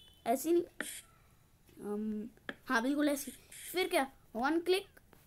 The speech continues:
अम, और फिर पीछे से सब तोड़ दो। देखो बन गई तुम्हारी आलीशान chair,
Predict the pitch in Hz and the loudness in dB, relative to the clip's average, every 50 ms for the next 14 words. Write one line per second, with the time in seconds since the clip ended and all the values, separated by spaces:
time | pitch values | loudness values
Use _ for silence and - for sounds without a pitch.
0 | - - - - - 233 233 233 233 - - - - - - - - - - - | -20 -20 -14 -8 -6 -4 -4 -4 -4 -8 -12 -14 -12 -10 -10 -12 -12 -12 -2 0
1 | - - - - - - - - - - - - - - - - - - - - | 0 0 2 0 -2 -2 -4 -6 -10 -12 -12 -12 -12 -14 -8 -2 0 2 4 4
2 | - - - - - - - - - - - - 208 214 - 254 262 - - - | 2 2 0 -4 -14 -20 -20 -20 -20 -14 -10 -10 -10 -8 -8 -8 -8 -8 -6 -8
3 | 285 277 294 294 294 277 277 - 285 277 269 - - - - 214 208 208 214 214 | -6 -6 -6 -6 -6 -8 -8 -6 -6 -8 -8 -10 -12 -8 -6 -6 -4 -4 -6 -8
4 | - - - - - - - - - - - - - - - - - - - - | -8 -10 -12 -12 -18 -20 -14 -12 -12 -12 -12 -14 -14 -14 -14 -18 -20 -20 -20 -20
5 | - - - - - - 214 226 226 254 269 269 339 349 294 254 294 302 311 311 | -20 -20 -20 -20 -18 -16 -14 -2 2 4 4 4 2 0 0 2 2 2 4 4
6 | 330 339 339 339 339 311 294 294 311 311 - 262 262 269 294 294 311 - - - | 4 2 2 2 2 2 4 4 2 2 0 2 2 2 2 2 0 0 -4 -4
7 | - 311 302 277 294 302 311 302 302 320 - - 254 214 202 190 - | 0 2 4 4 4 4 4 4 2 0 -2 -2 0 0 0 0 -2